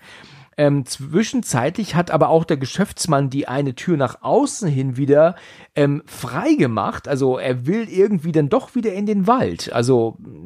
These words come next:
ja gut, man, klar, wenn du im Zug nicht sicher bist, willst du natürlich auch raus, aber da bist du halt auch nicht sicher. Was machst du denn da, ne?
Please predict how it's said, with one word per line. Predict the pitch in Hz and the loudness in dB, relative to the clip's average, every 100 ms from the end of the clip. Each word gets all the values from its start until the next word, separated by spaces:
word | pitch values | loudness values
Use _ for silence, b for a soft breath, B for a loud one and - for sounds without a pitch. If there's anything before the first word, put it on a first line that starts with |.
| 120 127 | -10 -6
ja | 143 | 0
gut, | 180 196 - - _ | 2 2 0 -14 _
man, | 139 143 135 - B - | -4 -4 -4 -10 B -2
klar, | 175 170 | 2 2
wenn | 123 | 4
du | 139 | 2
im | 123 | 0
Zug | 180 147 | -2 0
nicht | 127 | -2
sicher | 156 196 | 0 0
bist, | 170 - | 0 0
willst | 160 - | -4 -4
du | |
natürlich | 156 160 131 | -6 -6 -6
auch | - | -4
raus, | 170 294 147 - | 0 2 2 2
aber | 127 | 2
da | 131 | 2
bist | 151 | 2
du | 131 | 0
halt | |
auch | 123 277 | 0 0
nicht | 139 | -2
sicher. | - 98 101 95 | -4 -8 -8 -6
Was | 156 | -4
machst | 294 - | -6 -6
du | 104 | -8
denn | |
da, | 87 - | -10 -10
ne? | 82 | -16